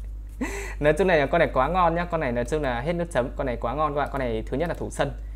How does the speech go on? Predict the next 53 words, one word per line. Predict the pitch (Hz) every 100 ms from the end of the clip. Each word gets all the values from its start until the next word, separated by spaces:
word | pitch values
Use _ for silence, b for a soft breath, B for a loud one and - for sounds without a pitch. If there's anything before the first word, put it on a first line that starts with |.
| B
Con | 143
này | 135 151
effect | 175
thủ | -
sân, | - 143
thứ | 135
hai | 143
gọi | 127 120
bài. | 117 - - - B B B
Con | 165
này | 151 127
chủ | 120
yếu | 120
là, | 165 143 127
ừm, | 123 123 123 120 - B B B -
thôi | 151
các | 180 175
cái | 170
effect | 175 208
này | 190 117
thì |
thật | 113 123
ra | 147
là | 139 113 110 110 -
từ | 127
từ | 117
nhá. | 117 143
Xem, | - 170 160 139 B B B
xem | - 170 160
khi | 170
nào | 147 113
có | 113
nguồn | 139 160 113
thì |
tính | 110 120
sau | 127 170
các | 135
bạn. | 139 -
Chứ | 156 165
con | 160
này | 120
ngon | 117 127 120
quá | 123 156
rồi. | 110 - - - -
Bỏ | 104 -
qua | 127
cũng | -
được. | 123 - - - -
<laughs> | - - - - - - - - - 208 233 B B -
Con | 170
đấy | 156
là | 175
kiểu | 143 127 117 117 123